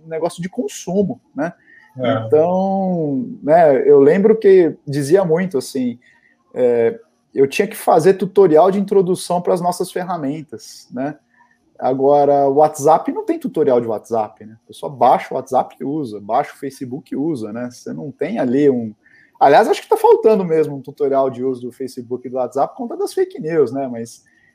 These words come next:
Speaker 1: ninguém
Speaker 2: É, tá,
Speaker 1: lê
Speaker 2: aí,
Speaker 1: manual,
Speaker 2: aí não é
Speaker 1: né?
Speaker 2: nem, o problema não é nem a ferramenta, o problema é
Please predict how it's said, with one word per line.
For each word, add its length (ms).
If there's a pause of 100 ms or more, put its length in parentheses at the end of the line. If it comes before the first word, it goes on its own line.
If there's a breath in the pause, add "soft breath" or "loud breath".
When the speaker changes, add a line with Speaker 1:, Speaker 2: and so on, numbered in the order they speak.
(100)
Speaker 1:
ninguém 720
Speaker 2:
É, 400 (340)
tá, 220
Speaker 1:
lê 220
Speaker 2:
aí, 80
Speaker 1:
manual, 240
Speaker 2:
aí 120
não 200
é 100
Speaker 1:
né? 60
Speaker 2:
nem, 420
o 80
problema 300
não 160
é 80
nem 120
a 60
ferramenta, 840
o 60
problema 460
é 300